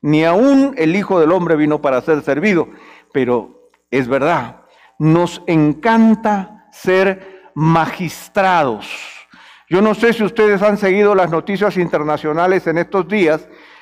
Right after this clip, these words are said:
pero en el pe-, en el país vecino de Chile hubo en estos días un gran escándalo, porque los magistrados de la Corte Suprema habían aprobado una partida presupuestaria en este año,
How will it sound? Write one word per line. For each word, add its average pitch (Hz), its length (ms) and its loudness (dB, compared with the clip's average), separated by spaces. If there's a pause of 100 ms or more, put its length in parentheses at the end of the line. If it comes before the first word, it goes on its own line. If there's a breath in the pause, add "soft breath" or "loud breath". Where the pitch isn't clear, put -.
pero 147 180 0
en 147 80 2
el 147 160 -2
pe-, 160 220 0
en 147 140 -2
el 143 360 -4 (220)
país 185 640 0
vecino 202 560 0
de 165 140 0
Chile 196 540 0 (300 loud breath)
hubo 190 240 2
en 202 60 2
estos 202 300 0
días 208 280 2
un 202 160 2
gran 208 220 2
escándalo, 170 760 -2 (560 soft breath)
porque 151 300 0
los 151 220 2
magistrados 226 840 0
de 208 100 2
la 180 160 2
Corte 233 340 2
Suprema 220 720 0 (960 soft breath)
habían 220 420 2
aprobado 208 840 0
una 208 360 2
partida 220 840 2
presupuestaria 180 1300 0
en 160 180 0
este 202 320 0
año, 208 420 0